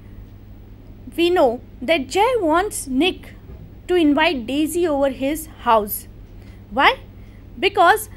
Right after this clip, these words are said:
Dick, uh, sorry, Jay informs Nick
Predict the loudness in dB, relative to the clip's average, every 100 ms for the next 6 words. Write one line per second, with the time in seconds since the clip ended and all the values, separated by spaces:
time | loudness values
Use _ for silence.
0 | -20 -18 -14 -6 -6 -4 -2 -2 -2 -2
1 | -2 -2 -10 -18 -20 -18 -16 -14 -14 -14
2 | -16 -16 -16 -8 -2 2 2 0 -6 -4
3 | -2 0 0 0 0 -2 -2 -2 -6